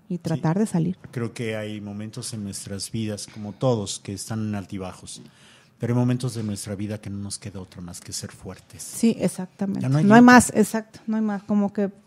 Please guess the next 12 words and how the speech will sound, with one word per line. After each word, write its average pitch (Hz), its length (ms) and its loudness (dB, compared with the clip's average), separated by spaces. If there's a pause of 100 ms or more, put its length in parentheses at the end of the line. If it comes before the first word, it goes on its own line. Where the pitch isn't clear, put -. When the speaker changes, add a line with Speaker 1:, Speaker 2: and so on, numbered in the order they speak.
Speaker 1:
¿qué 226 120 8
haces? 208 340 4 (460)
Seguir, 170 240 6
Speaker 2:
Llorar. - 300 6
Speaker 1:
llorar, 196 400 6 (200)
vamos, 180 400 2
sigue, 202 460 -4 (400)
Speaker 2:
Hay - 80 -10
que - 60 -10
Speaker 1:
sigue. 196 100 4
Speaker 2:
seguir 165 200 0
caminando. 131 600 -4